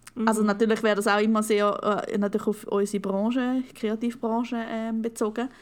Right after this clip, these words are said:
Speaker 2: In der dritten Folge vom Monat würden wir unsere Learnings von dem Monat besprechen. Es wären dann wahrscheinlich auch nicht mehr so irgendwie mega lange Folgen, aber finde ich
Speaker 1: Mhm.
Speaker 2: eigentlich auch nicht gut.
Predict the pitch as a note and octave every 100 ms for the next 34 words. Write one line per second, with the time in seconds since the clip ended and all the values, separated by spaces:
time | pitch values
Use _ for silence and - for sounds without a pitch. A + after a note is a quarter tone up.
0 | - - - A3+ A3 G#3+ G#3 G#3 B3+ B3
1 | C4 B3 A3+ A#3+ B3+ - A3+ G#3+ A3+ A3
2 | G#3 G#3+ G#3 G3+ G3 G#3+ A3 G3+ G3 G3
3 | A3 B3 B3 C4 C4 C4 G#3+ - _ A3
4 | A3 A3 A3+ B3 - - - A#3 - G3+
5 | A3+ - A3+ A#3 - - F#3+ F#3 F#3 F#3
6 | F#3 F3+ F#3 F3+ F3 F3+ E3+ F3 F#3 F3+
7 | F3+ F3 F#3 F#3 F3+ - - - _ -
8 | G#3 F#3+ F#3+ G#3 C#4 C#4 A#3+ C4+ D4 G4+
9 | - - - F#3 F#3 - _ _ _ -
10 | G3+ G3+ G3+ G3 G3+ G#3+ A#3 A#3